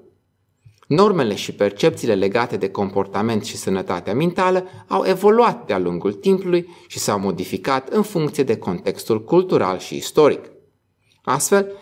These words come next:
este important să fim atenți la aceste diferențe și să nu punem categorii și etichete contemporane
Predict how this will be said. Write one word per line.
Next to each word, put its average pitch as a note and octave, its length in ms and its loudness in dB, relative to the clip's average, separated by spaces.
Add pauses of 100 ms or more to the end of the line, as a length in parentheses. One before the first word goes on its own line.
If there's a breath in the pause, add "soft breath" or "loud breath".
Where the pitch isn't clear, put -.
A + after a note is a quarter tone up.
este A#2+ 240 0
important B2+ 640 -2
să C4+ 100 -2
fim - 200 2
atenți B2+ 460 -2
la G#2+ 80 0
aceste F#2 420 -4
diferențe F#3+ 680 0 (220 loud breath)
și - 140 0
să E3 140 2
nu G3+ 180 4
punem E3 400 0
categorii A2 600 0
și A2+ 240 -6
etichete A2 600 -4
contemporane E3+ 920 -2